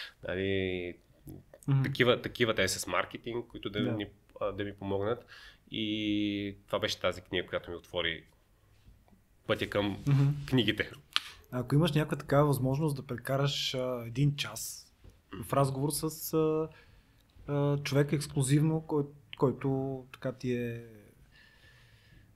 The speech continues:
Speaker 2: как да кажа, като пример. С-, кой би бил на тази планета?
Speaker 1: Жив или
Speaker 2: Жив трябва да е. Не, всъщност може и да не е жив. Айде така да го дадем още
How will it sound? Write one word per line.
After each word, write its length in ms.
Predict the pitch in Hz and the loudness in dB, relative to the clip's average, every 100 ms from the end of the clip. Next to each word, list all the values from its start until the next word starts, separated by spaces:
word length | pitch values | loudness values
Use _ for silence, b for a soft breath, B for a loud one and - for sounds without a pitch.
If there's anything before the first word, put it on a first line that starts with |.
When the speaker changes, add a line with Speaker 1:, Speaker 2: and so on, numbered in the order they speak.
| - | -10
Speaker 2:
как 140 | 120 | -8
да 80 | 110 | -6
кажа, 360 | - 107 104 - - | -8 -8 -10 -10 -10
като 180 | - | -8
пример. 380 | - 147 135 - - - - - _ - - | 2 6 6 4 -6 -18 -20 -20 _ -20 -16
С-, 80 | - - | -16 2
кой 180 | 190 170 | 4 6
би 120 | 147 | 6
бил 280 | 135 131 110 - _ - | 6 2 2 -6 _ -6
на 120 | 123 | 2
тази 220 | 160 143 | 4 4
планета? 720 | 143 139 143 139 156 151 139 135 - - _ _ - - - | 4 4 4 4 0 0 -2 -6 -12 -20 _ _ -20 -14 -4
Speaker 1:
Жив 300 | 117 135 147 | 4 6 6
или 460 | 160 165 160 156 147 | 6 6 6 4 2
Speaker 2:
Жив 460 | 127 175 143 - - - - | 6 6 6 2 -12 -8 4
трябва 220 | 165 151 | 8 8
да 260 | 135 135 139 | 6 4 4
е. 80 | 175 - - - | 0 -6 -8 4
Не, 180 | 196 180 | 8 8
всъщност 340 | 196 202 165 | 6 4 6
може 200 | 175 170 | 6 6
и 40 | |
да 100 | 147 | 6
не 140 | 151 147 | 6 4
е 40 | |
жив. 260 | 117 113 - | 4 0 -2
Айде 160 | 131 131 | -2 -2
така 240 | - 131 | -4 -4
да 80 | 123 | -4
го 80 | 123 | -6
дадем 280 | 120 135 | 0 2
още 220 | 147 147 | 2 0